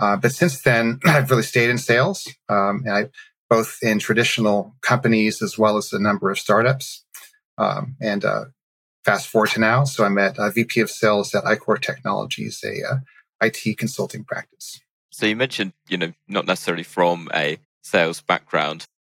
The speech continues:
Speaker 2: but what has it been that's really kept you in it? What really drives you and has, has brought you all the way through to being V P of Sales?
Speaker 1: Initially, I was very suspicious. I didn't re-, regard it as a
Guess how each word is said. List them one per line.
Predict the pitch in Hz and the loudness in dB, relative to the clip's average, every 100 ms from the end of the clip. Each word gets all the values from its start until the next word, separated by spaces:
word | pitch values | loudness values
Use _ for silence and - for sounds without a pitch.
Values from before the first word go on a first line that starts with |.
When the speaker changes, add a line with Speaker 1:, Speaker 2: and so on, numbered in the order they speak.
| - | -2
Speaker 2:
but | 92 _ _ _ | -2 _ _ _
what | 127 | 0
has | 113 - | 0 -2
it | - | -2
been | 110 104 | -2 0
that's | 82 - | -6 -4
really | 87 78 _ _ _ - | -4 -4 _ _ _ -4
kept | - - - | -4 -2 -8
you | 80 | -6
in | - | -4
it? | 52 - _ | -6 -10 _
What | 98 - _ - | -2 -2 _ -4
really | 95 80 | -4 -4
drives | - 87 87 85 - | 0 4 4 0 -2
you | 80 69 | -2 0
and | 78 | 0
has, | 76 - - | -2 -8 -4
has | 87 - _ _ - | -4 -6 _ _ -2
brought | 98 98 | 2 2
you | 82 87 | 0 0
all | 98 | 0
the | 87 | 2
way | 85 80 | 0 0
through | - 92 85 80 | -4 -2 -2 -2
to | - | -6
being | - 80 82 - | -4 -4 -6 -8
V | 85 | -10
P | - | -6
of | 73 | -8
Sales? | - 82 73 - _ _ _ _ 147 | -2 -2 -2 -16 _ _ _ _ 4
Speaker 1:
Initially, | 170 226 - 147 123 | 4 2 2 4 4
I | 117 120 | 4 4
was | 113 113 - - | 2 0 0 -12
very | 110 127 127 120 110 | -2 2 4 2 0
suspicious. | - - 135 - 127 - 117 110 - - | -4 -4 -4 0 -2 0 -2 -4 -8 -2
I | 123 | 0
didn't | 120 123 113 | 2 2 2
re-, | 123 113 123 | 0 -2 0
regard | 120 113 113 | 0 4 4
it | 107 104 | 2 0
as | 104 - | -2 0
a | 104 101 - | -2 -2 -6